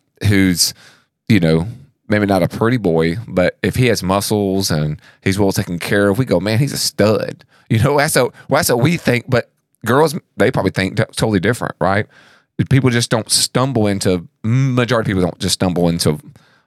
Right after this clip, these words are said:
financial, you know, uh, um, a positive financial state of mind. Like, they just don't. They are disciplined. They make calculated risk. Um, they,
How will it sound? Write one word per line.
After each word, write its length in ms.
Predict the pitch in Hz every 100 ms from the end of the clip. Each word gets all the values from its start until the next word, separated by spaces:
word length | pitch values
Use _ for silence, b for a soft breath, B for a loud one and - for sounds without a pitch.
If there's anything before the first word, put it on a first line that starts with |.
| b
financial, 680 | 95 92 95 95 90 82 80 - _ -
you 160 | 80
know, 220 | 78 73 104 - -
uh, 240 | 67 64 -
um, 420 | 71 62 - - - b b b
a 40 |
positive 480 | - 110 104 104 95
financial 460 | - 95 92 90 60
state 560 | - - 87 73 - - -
of 120 | 85 90
mind. 200 | 87 -
Like, 260 | 90 82 78
they 100 | 92
just 300 | 85 82 85
don't. 340 | 90 85 73 80 B B
They 280 | 101 95 80 B B
are 100 | - 82
disciplined. 640 | 113 113 139 - 113 110
They 60 | 95
make 180 | 92 -
calculated 500 | 101 - 87 80 82
risk. 580 | 101 110 107 - - - -
Um, 440 | 82 78 78 78
they, 460 | 82 90 90 87